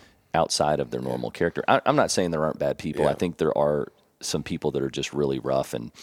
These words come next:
Speaker 1: not good. But
Speaker 2: Yeah.
Speaker 1: I think for most of us, you know, we're a mix of good and bad,
Speaker 2: Yeah.
Speaker 1: right? And, um, I think, unfortunately, when we're put, like, you start thinking about these big questions, like, "Well, what would you do if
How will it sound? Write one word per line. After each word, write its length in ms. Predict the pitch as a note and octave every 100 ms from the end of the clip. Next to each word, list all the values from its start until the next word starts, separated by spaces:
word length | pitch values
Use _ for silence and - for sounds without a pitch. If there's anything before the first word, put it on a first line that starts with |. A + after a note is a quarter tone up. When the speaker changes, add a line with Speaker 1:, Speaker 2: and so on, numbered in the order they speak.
| - - -
Speaker 1:
not 240 | D2+ -
good. 320 | D2 C#2 C#2+
But 140 | C2+ D#2+
Speaker 2:
Yeah. 60 | D#2
Speaker 1:
I 20 |
think 220 | E2+ -
for 120 | G2
most 300 | D2 D2 -
of 100 | D2+
us, 360 | C2 B1 - - -
you 80 | D#2+
know, 140 | C#2
we're 160 | C#2 D2
a 40 |
mix 360 | C#2+ C2+ - B1
of 240 | A1 - _ _ _ _ _ _ -
good 220 | G2 D#2+
and 200 | D2+ D2
bad, 280 | A#1 G1+ -
Speaker 2:
Yeah. 140 | F2+
Speaker 1:
right? 180 | D2+ C2+ -
And, 440 | - D#2 D2 D2 D2
um, 320 | E2+ E2 D#2 D2+
I 120 | E2
think, 180 | A2+ G#2
unfortunately, 640 | E2+ - F#2+ - C2 D#2+
when 220 | D2+ D#2
we're 100 | D2+
put, 320 | C#2+ - D2+ -
like, 240 | D2 - - - - -
you 100 | G#2
start 220 | - G2+
thinking 260 | - F#2+ F2
about 300 | D#2 D#2 -
these 220 | D#2 -
big 180 | F2+ D#2
questions, 440 | - D2 - C2+
like, 120 | C2+
"Well, 120 | D#2+
what 160 | F2 B2+
would 120 | A#2+
you 80 | F#2
do 500 | E2+ F2+ F2 E2+ E2+ - - - _ - _
if 420 | E2 D#2+ D2+ -